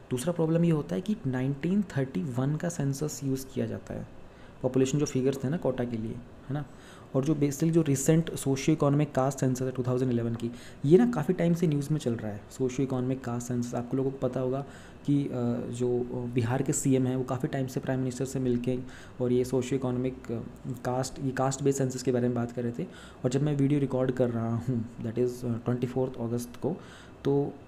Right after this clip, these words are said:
आज की जो न्यूज़ थी उसमें ममता बनर्जी, जो कि, अ, chief minister है West Bengal की, उन्होंने कहा था कि अगर देश के बाकी सब states और उनकी government की जो parties वगैरह होंगी, अगर वो agree करते हैं तो हम लोग caste based census के लिए ready हैं,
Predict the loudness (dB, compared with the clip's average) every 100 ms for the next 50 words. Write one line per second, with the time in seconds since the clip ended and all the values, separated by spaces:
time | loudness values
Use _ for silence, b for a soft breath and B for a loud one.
0 | -6 0 0 2 2 2 2 0 0 0
1 | 2 2 2 0 2 2 0 -2 -6 -4
2 | -2 0 -2 -2 -2 -4 -8 -12 -16 -12
3 | -8 -6 -4 -2 2 2 2 0 0 0
4 | 0 0 0 0 0 0 -2 -4 -4 -8
5 | B B B 0 2 4 4 2 2 0
6 | 0 -2 -2 -4 -6 0 0 2 0 0
7 | 2 2 2 2 0 0 0 0 -2 0
8 | 0 2 2 4 2 0 -4 B B B
9 | 0 2 4 4 2 2 0 0 0 0
10 | 0 -4 -6 -2 2 2 0 -4 -4 -4
11 | -2 0 0 0 2 -2 -2 0 0 0
12 | 0 -2